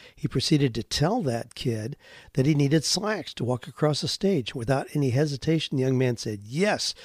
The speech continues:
dropped his drawers, gave them to the kid. They swapped pants. He got back in line and walked across the stage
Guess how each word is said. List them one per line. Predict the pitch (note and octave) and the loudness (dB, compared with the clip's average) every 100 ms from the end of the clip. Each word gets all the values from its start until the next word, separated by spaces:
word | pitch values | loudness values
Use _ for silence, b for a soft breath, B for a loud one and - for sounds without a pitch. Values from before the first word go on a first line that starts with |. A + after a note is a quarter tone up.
| B B - | B B 0
dropped | D3 F3+ - - | 4 4 2 -4
his | C3 | -4
drawers, | G#2+ D#3 E3 F3 E3+ - | 0 6 8 8 4 0
gave | - E3+ D#3 | 4 4 4
them | D3+ | 0
to | D#3+ | -2
the | C3+ | -4
kid. | B2+ D3+ D3+ C#3+ B B B | 0 6 6 6 B B B
They | C#3+ | 2
swapped | C3+ - C#3 C3+ - | 4 6 4 4 4
pants. | C3+ C3+ B2+ - B | 4 4 0 -10 B
He | - | -2
got | A#2+ G2 G2 | -2 -4 0
back | D3 E3 - | 2 2 2
in | C#3+ | 4
line | C3+ B2+ C3+ C#3 C3+ B B | 4 2 2 0 -2 B B
and | D3 A#2+ | -2 0
walked | A#2 D3 D3 - | 4 4 2 -6
across | - C3+ C3 - | 2 2 2 -2
the | |
stage | - - B2 A#2 A2+ | -6 0 2 2 -2